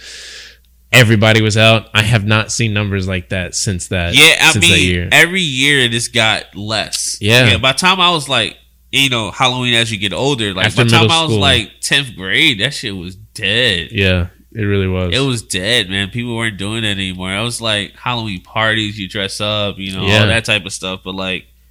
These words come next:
Speaker 2: it totally changed.
Speaker 1: It'll be interesting to see how that, like, take on, like, American culture will, like, change over time.
Speaker 2: Oh, yeah, man. That's,
Speaker 1: You know?
Speaker 2: like, that's a
Speaker 1: Weird to think
Speaker 2: tradition we,
Speaker 1: about.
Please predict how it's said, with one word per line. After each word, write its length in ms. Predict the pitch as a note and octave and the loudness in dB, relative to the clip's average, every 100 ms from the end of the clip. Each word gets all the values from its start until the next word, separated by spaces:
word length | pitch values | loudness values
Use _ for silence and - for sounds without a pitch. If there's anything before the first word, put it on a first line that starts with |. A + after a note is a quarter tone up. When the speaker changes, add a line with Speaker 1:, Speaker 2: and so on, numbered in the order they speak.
| _ _ _ _ _ | _ _ _ _ _
Speaker 2:
it 140 | - B2 | -4 -2
totally 300 | F3 D3+ A#2 | 0 0 -2
changed. 640 | - C3 A2 F#2 - - | 0 2 0 -4 -12 -8
Speaker 1:
It'll 120 | B2 | -4
be 100 | B2 C3 | 0 0
interesting 360 | C#3+ C#3 C3+ | 0 -2 0
to 60 | A2 | 0
see 180 | A#2+ A2 | 2 2
how 140 | G#2+ | 2
that, 240 | G2+ G#2 | 2 0
like, 440 | G2 G2 F#2 - - - _ _ _ | 2 2 2 -2 -12 -16 _ _ _
take 220 | - A#2+ A2 | -6 -4 -2
on, 80 | |
like, 160 | G#2 F2+ | -2 -4
American 380 | G#2 G#2 G#2 F#2+ | -2 -2 -2 -4
culture 340 | A2+ G2+ A2+ | -6 -4 -4
will, 140 | G2 F#2 | -2 -4
like, 240 | F#2 F2+ | -4 -6
change 420 | - A2 G#2 F#2+ | -2 0 0 -2
over 180 | G2 F2+ | -4 -6
time. 360 | - F#2+ F#2 F#2+ | -6 -4 -2 2
Speaker 2:
Oh, 180 | F3 D#3 | 4 2
yeah, 420 | A2 A2 B2 B2+ | 2 2 2 2
man. 260 | G#2+ G#2 G#2 | 0 0 2
That's, 220 | C3+ G2+ | 2 4
Speaker 1:
You 80 | G2 | 2
know? 40 | |
Speaker 2:
like, 180 | G2 A#2+ | 2 0
that's 160 | C3+ - | 0 0
a 40 | F3 | 2
Speaker 1:
Weird 40 | |
to 40 | A#2+ | 2
think 120 | B2 | 2
Speaker 2:
tradition 320 | C#3 - C3+ B2 | 2 2 0 0
we, 40 | |
Speaker 1:
about. 220 | F#2+ F2 | 0 -2